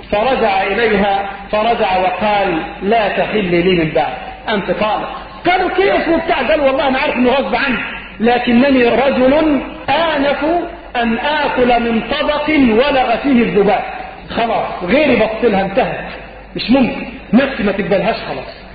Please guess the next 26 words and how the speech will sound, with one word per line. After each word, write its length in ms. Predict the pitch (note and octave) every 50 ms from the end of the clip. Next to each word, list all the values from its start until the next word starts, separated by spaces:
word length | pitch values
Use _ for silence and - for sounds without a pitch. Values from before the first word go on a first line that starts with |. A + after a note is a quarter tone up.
| - - - - - -
يا 80 | F#3+ G#3+
عم 160 | C#4 D#4+ D4+
ده 160 | C#4+ B3+ C4
غصب 260 | C4 B3+ A3 F#3 F#3
عنه، 340 | F#3+ G3 A3+ A3 F#3 D3+ D3+
ماشي 260 | A#3 D4 C#4 - -
غصب 260 | G#3+ A3 G3 F3+ F#3+
عنه، 180 | G#3 A#3+ B3+ G#3+ - - - - - - -
وهي 340 | F#3+ G3+ G#3+ B3 C4+ C4+ B3+
ما 100 | A3+ G#3
عليهاش 300 | G3 G3+ G3 G3+ A#3+ A3+ E3+ -
ذنب، 180 | A#3 B3 A3 G#3
ما 120 | G3+ F#3+ F#3
قلناش 180 | G#3 C4+ A#3+ - -
حاجة، 340 | G#3+ A3 G#3+ - - - - - - - - - -
بس 100 | G3+ F#3+ F#3+ G3 G3
كشفت 560 | - D#4 E4+ - - C4+ - A#3+ A3+ A3 G#3+
وجهها 360 | G#3+ G3 D#3+ F#3+ F#3 D#3 - - - - - A#3 A#3+
أو 80 | B3+
انكشف 500 | B3+ A3 - - E4+ E4+ E4 C#4+ B3+ A#3 B3
وجهها 300 | B3 B3 - - D4+ D#4
فنظر 440 | A#3+ C4+ C#4 D#4 D#4 C4+ A#3+ A#3 A3+
إليها 320 | A#3 A#3+ A#3+ A#3+ G#3 G3+ G3+
الناس، 300 | A3 A#3+ D4 F4 F#4 - - - - - - -
خلاص 200 | B3 A#3+ B3 - -
انتهى. 360 | F#3 E3+ - F#3 C#3+ C3+ -